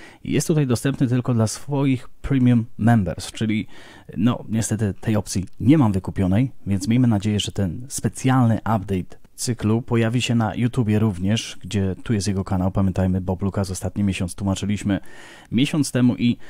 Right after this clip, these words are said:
najczęściej te wideo, które jest tutaj dodawane, jest też potem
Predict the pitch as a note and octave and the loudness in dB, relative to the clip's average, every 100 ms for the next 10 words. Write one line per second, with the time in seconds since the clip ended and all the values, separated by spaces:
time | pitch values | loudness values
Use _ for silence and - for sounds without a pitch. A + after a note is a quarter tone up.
0 | - - F#2+ G#2+ B2 A2+ A2 - C3 A#2+ | -12 -2 0 2 2 2 0 0 0 2
1 | B2 A2+ - G#2 G#2 A2 G#2+ F#2 G#2 D3+ | 2 2 0 0 0 0 0 0 0 2
2 | C#3 B2 C3+ F#2 A#2+ - - - G2 G#2+ | 4 4 4 2 -2 -8 -16 -10 -2 -2
3 | D3 - C3+ A#2+ A#2+ A#2 G2+ | -2 -4 -4 -2 0 0 -2